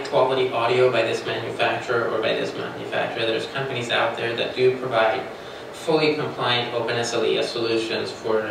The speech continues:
inclusion in, uh, mobile phones, for instance, um, so if you look for one of those systems, uh, then in the phones, like, um, and if you listen to them, some of the hi-, really high-end, uh, Samsung phones have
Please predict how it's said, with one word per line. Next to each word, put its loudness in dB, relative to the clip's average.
inclusion 0
in, -6
uh, -6
mobile -2
phones, -2
for -8
instance, -10
um, -8
so 0
if 2
you -2
look 4
for 2
one -2
of -4
those -6
systems, -6
uh, -8
then -4
in -6
the -2
phones, -6
like, -10
um, -8
and -6
if -2
you 2
listen 4
to 0
them, 2
some 0
of 2
the -2
hi-, -2
really 0
high-end, 0
uh, -8
Samsung -2
phones -8
have -4